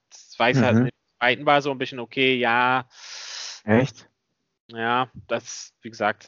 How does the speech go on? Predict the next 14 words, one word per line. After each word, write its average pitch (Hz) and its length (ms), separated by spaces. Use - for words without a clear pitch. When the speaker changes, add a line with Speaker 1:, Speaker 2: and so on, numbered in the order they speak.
Speaker 1:
nur 98 220
ein, 98 180
ein 101 120
bisschen 101 200
meine, 92 200
meine 98 320
Wahrnehmung, 101 580
aber, 90 300
ähm, 87 420
sahst 107 300
du 107 80
das 101 100
anders, 123 400
oder? 104 240